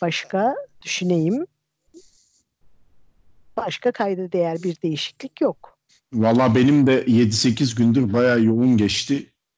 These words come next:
Speaker 2: Hemen hemen hiçbir şeyle ilgilenemedim işten hariç. Hatta bugün de itiraf edeyim bunu kayıtta.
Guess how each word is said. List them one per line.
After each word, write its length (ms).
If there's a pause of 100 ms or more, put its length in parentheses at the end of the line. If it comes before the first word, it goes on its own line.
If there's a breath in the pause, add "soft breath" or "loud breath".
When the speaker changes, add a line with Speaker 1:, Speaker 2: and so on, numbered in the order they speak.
(120)
Speaker 2:
Hemen 220
hemen 200
hiçbir 220
şeyle 260
ilgilenemedim 680
işten 360
hariç. 600 (500 soft breath)
Hatta 460
bugün 360
de 360
itiraf 480
edeyim 400
bunu 380
kayıtta. 600